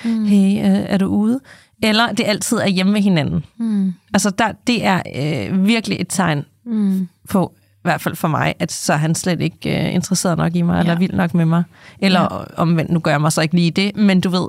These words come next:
Speaker 2: det er i hvert fald noget, jeg har prøvet, hvor jeg sådan
Speaker 1: Mm.
Speaker 2: tænker, jeg kunne simpelthen ikke forvente de der mærkelige tidspunkter og møder, øh, når vi var i byen, til noget date i hverdagen.
Speaker 1: Nej.
Speaker 2: Det var nærmest umuligt.
Speaker 1: Ja.
Speaker 2: Og det var fordi, at han så bare fordelene i noget casual,
Speaker 1: Mm.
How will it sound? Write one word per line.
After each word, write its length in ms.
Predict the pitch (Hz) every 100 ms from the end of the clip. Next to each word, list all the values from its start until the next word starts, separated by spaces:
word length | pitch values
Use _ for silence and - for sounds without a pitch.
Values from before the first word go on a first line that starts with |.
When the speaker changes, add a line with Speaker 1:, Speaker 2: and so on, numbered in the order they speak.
| -
Speaker 2:
det 80 | 226
er 40 | 208
i 40 |
hvert 120 | 185
fald 80 | 220
noget, 260 | 196 185 185
jeg 100 | 180
har 80 | 170
prøvet, 380 | - 196 202 214
hvor 80 |
jeg 100 | 170
sådan 140 | 185 185
Speaker 1:
Mm. 60 |
Speaker 2:
tænker, 240 | 202 175 180 - -
jeg 100 | 190
kunne 120 | 196 214
simpelthen 360 | 294 247 240
ikke 120 | 247 -
forvente 560 | 220 190 247 - - - -
de 80 | 214
der 160 | 208 175
mærkelige 420 | 175 185 - 226
tidspunkter 640 | - 220 196 - 190 170
og 80 | 185
møder, 380 | 180 175 180 196 - - - - -
øh, 260 | 196 175 160
når 80 | 175
vi 100 | 175
var 60 |
i 40 | 170
byen, 380 | 240 226 165 160 - -
til 220 | 208 180
noget 580 | 175 160 165 165 - 175 185
date 300 | 170 - 170
i 20 |
hverdagen. 360 | 160 175 170 165
Speaker 1:
Nej. 220 | 202 185
Speaker 2:
Det 120 | - 196
var 60 |
nærmest 280 | 190 196 -
umuligt. 680 | 233 226 247 311 - 135 - _ _ 233
Speaker 1:
Ja. 140 | 202 202 -
Speaker 2:
Og 140 | 202
det 60 | 208
var 40 | 190
fordi, 320 | 202 196 185
at 180 | 160 160
han 180 | 185
så 220 | 175 190 156
bare 200 | 147 160
fordelene 680 | 165 165 165 117 143 104
i 100 | 165
noget 200 | 160 151
casual, 500 | - 170 - 160 135 151
Speaker 1:
Mm. 80 | 208